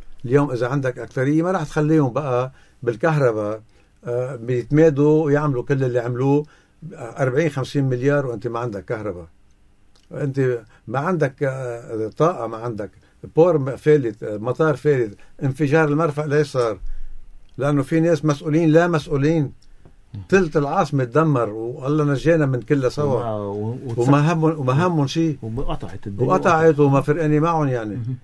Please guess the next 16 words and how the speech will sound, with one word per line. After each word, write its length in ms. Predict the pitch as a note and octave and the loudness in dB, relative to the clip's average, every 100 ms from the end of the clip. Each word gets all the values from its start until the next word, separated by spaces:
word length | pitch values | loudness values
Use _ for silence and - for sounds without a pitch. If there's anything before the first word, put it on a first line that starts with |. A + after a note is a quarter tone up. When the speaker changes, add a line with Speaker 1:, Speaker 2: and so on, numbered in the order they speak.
| - C3 | -10 0
Speaker 1:
لا، 300 | D#3+ - C#3+ | 0 0 -8
إنه 220 | A2 G2+ | -6 -6
بالآخر 520 | G2+ D3 D#3 D3 C#3+ | -6 -2 -2 0 -2
ما، 220 | C#3 D3 | -2 -4
مش 240 | C3 - F#3+ | -6 -4 -2
هيك. 140 | F3+ A2+ | -2 -4
الدو-، 480 | F#2 G2 G2+ C#3 D#3 C3 | -12 -10 -2 0 2 0
الد-، 160 | A2 | -4
الأمور 400 | E3 C3+ D#3 F#3 | -6 0 2 2
مش، 120 | F#3 | 0
ما 120 | F3 E3+ | 0 -2
بتمشي 400 | E3+ C3+ G#2 G2 | -2 -2 -4 -6
هيك. 160 | F#2 - - | -6 -8 -12
Speaker 2:
آه. 100 | A2+ - - - - | -12 -12 -20 -12 -4
طيب، 120 | C3+ - - | -4 -4 -8
آه، 260 | C3+ B2+ | -2 -2